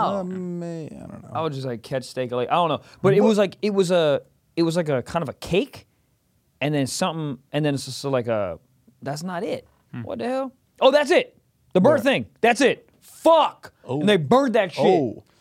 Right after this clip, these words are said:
Speaker 3: That looks
Speaker 1: What
Speaker 3: like
Speaker 1: is
Speaker 3: a
Speaker 1: it about
Speaker 3: cinnamon roll.
Speaker 1: restaurants lighting shit on fire? You're like, "You get all the money in the world.
Speaker 2: They love it.
Speaker 1: I'll give you forty-five percent tip right now, and then a hundred percent tonight."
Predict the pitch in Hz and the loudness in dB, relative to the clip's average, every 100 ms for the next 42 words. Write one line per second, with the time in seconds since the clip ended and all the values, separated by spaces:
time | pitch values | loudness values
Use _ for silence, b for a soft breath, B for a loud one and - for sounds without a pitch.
0 | _ - 143 247 311 302 262 247 190 220 | _ -2 2 4 4 2 4 4 4 2
1 | 226 165 123 151 180 165 180 160 143 156 | 2 0 2 4 4 2 2 0 2 4
2 | 156 151 135 127 120 131 123 127 120 123 | 4 4 4 2 2 0 0 2 2 2
3 | 120 117 120 120 110 107 101 104 151 143 | 0 0 -2 -2 -2 -2 -2 -2 0 2
4 | 170 175 127 98 _ - 139 139 110 - | 2 2 0 -10 _ -4 -2 -2 -4 -2
5 | 156 143 - 127 107 117 - 120 - 113 | 0 2 2 0 0 -4 -2 -4 0 0
6 | 117 107 98 90 - 117 104 127 104 117 | 0 -2 -2 -4 -6 -4 -2 -4 -4 -6
7 | 98 107 107 87 | -6 -4 -4 -6